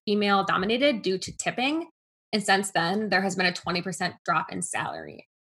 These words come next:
Whereas in urology, there has been no change. The number of women in the salary has stayed pretty much the same. And it's important to mention that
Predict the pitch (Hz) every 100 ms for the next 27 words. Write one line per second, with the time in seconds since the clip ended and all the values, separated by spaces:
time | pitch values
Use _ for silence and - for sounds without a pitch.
0 | _ - 202 175 180 - 170 170 185 233
1 | 339 277 214 208 202 185 185 175 175 180
2 | 202 202 185 175 175 180 175 170 175 175
3 | 214 240 233 220 180 170 - 98 87 127
4 | 190 - 123 104 - 107 107 - - -
5 | - - - - _ _ _ _ _ _
6 | _ _ _ _ _ _ _ _ 247 247
7 | 240 262 254 294 381 381 214 190 226 220
8 | 185 175 175